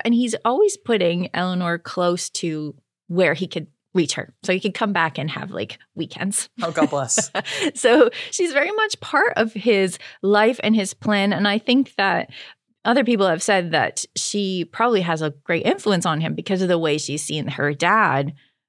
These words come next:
Speaker 1: do the Reconquista, right? Take over places and fortify them. So Edward's trying to do this, but he's hamstring-, hamstrung by his dad. At the same time, he is able to do things like install Eleanor famously in Windsor Castle,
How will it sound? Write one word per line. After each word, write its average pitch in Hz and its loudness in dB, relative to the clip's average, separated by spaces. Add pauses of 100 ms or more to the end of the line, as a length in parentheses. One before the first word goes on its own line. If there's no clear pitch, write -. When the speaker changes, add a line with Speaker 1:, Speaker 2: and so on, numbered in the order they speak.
(280)
Speaker 1:
do 190 0
the 165 0
Reconquista, - -6
right? - -4 (440)
Take 202 0
over 170 2
places 123 -4 (100)
and 175 -2
fortify - -4
them. 107 -6 (240)
So 233 4
Edward's 277 -2
trying 233 2
to 208 2
do 170 0
this, 151 0
but - -6
he's 233 -2
hamstring-, 226 0 (260)
hamstrung 220 0
by 156 2
his 147 -2
dad. 139 -2 (680)
At 233 2
the 247 2
same 320 -2
time, 175 0 (180)
he 208 -6
is 196 -2
able 190 2
to 196 -2
do 185 0
things 180 -2
like 156 -2
install 160 0
Eleanor 160 -2
famously 165 -4
in 160 -6 (120)
Windsor 196 2
Castle, 170 -2